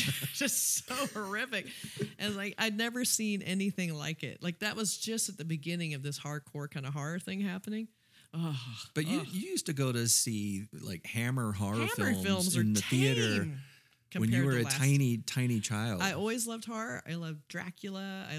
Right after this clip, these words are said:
Speaker 1: loved Dark
Speaker 2: <laughs>
Speaker 1: Shadows. I loved all that stuff. But, ugh, Last House on the Left. Ugh.
Speaker 2: Yeah.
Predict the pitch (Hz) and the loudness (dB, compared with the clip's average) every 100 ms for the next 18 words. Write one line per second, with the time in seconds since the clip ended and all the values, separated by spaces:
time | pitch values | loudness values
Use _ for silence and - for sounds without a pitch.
0 | 151 139 131 151 139 - - 180 - 156 | -6 -8 -6 -6 -4 -2 0 4 6 4
1 | - - 170 139 156 160 156 147 - - | 4 0 -2 -6 -6 -6 -6 -6 -8 -6
2 | 208 226 180 147 - 127 - 110 - 170 | -6 -4 -6 -8 -8 -10 -12 -16 -10 -8
3 | 160 - - _ _ 143 156 139 139 117 | -8 -8 -16 _ _ -8 -6 -6 -8 -8
4 | 135 123 151 185 180 110 - _ _ - | -12 -10 -4 -2 -2 -6 -14 _ _ -6